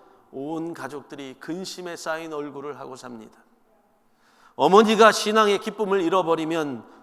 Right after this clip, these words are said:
웃음을 잃고 살아가는 가족들이 된다는 겁니다.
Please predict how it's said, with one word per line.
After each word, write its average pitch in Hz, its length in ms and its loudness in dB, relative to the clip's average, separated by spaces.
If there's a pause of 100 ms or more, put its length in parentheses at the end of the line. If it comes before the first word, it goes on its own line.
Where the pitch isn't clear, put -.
(140)
웃음을 170 460 -4
잃고 160 340 -8
살아가는 139 480 -10
가족들이 127 480 -16
된다는 120 400 -14
겁니다. 113 340 -20